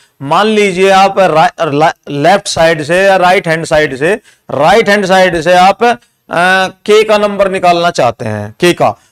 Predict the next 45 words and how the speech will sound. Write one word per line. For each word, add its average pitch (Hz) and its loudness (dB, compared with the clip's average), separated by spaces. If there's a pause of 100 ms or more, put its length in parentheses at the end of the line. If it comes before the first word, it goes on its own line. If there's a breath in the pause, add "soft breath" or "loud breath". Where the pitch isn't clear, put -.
(120)
और 208 0
के 220 0
का 233 2
आपको 208 0
पता 165 0
है 170 2
कि 208 -4
भाई 214 0
उधर 156 -2
से 170 -4
तो 170 -2
के 196 -4
ग्यारहवाँ 165 0
होता 120 -6
है। 104 -14
ठीक - -4
है, 233 2
तो - -6
हम 220 0
क्या 226 2
करेंगे? 190 0 (340)
अ, 190 -2
वैसे 165 0
तो 226 2
ट्वेंटी 220 0
सिक्स - -6
होते 185 0
हैं, 180 2
लेकिन 220 -2
हम 220 0
ट्वेंटी 208 -2
सेवन 185 0
में 175 -4
से 214 0 (260)
क्या 196 2
घटाएंगे? 214 2
इलेवन 202 0
घटा 160 0
देंगे, 165 -4
तो 196 -4
वो 180 0
हमारा 143 0 (440 loud breath)
के 190 2
का - 0 (160)
मान 156 0